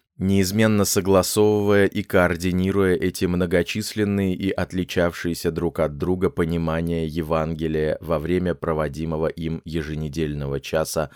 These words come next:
ответов на вопросы. Несмотря на эту огромную степень личной свободы в вопросах преподавания, Симон Петр, как теолог, постепенно выдвинулся на первое место в школе евангелистов.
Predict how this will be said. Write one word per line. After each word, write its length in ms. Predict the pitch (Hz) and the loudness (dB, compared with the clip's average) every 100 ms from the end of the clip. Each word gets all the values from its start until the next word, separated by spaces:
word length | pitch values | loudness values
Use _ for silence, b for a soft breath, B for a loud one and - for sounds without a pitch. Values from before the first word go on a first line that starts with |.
| B | B
ответов 640 | 76 76 69 71 67 69 73 | -8 -8 -6 -6 -6 -8 -8
на 100 | 73 | -6
вопросы. 640 | 73 - 76 64 - - _ _ _ _ _ B B B B B | -6 -4 -6 -6 -10 -16 _ _ _ _ _ B B B B B
Несмотря 420 | 104 113 117 123 | -2 4 4 6
на 140 | 131 120 | 4 4
эту 200 | 104 107 | 6 4
огромную 540 | 101 101 95 85 87 | 6 4 4 2 -2
степень 460 | - 95 87 85 82 | -2 -2 0 -2 -2
личной 480 | 95 92 - - 78 | 0 0 -2 -6 -6
свободы 600 | - 87 87 113 104 82 | -2 0 2 2 2 2
в 160 | 78 73 | 0 0
вопросах 600 | 85 - 82 71 78 - | -2 0 -4 -4 -8 -6
преподавания, 920 | 82 78 82 85 101 110 80 65 - B B B | -6 -2 0 2 2 2 0 -6 -10 B B B
Симон 420 | - 117 131 127 | 0 2 4 2
Петр, 420 | 120 120 127 113 | 2 2 2 0
как 220 | - 73 | -2 -4
теолог, 580 | - 90 92 117 117 - | -2 2 4 4 2 0
постепенно 640 | 98 - 95 - 117 120 | -4 -4 -6 0 0 2
выдвинулся 680 | 98 92 92 98 95 90 - | 0 0 0 -2 -2 -4 -4
на 160 | 90 90 | -2 0
первое 480 | 90 78 73 73 71 | 0 0 0 -2 -2
место 400 | 80 85 - 90 | -4 -4 -6 -8
в 100 | - | -8
школе 340 | - 80 73 | -2 -2 0
евангелистов. 1000 | 71 71 71 69 73 67 - - 60 - | -4 -4 -6 -6 -6 -6 -10 -10 -12 -14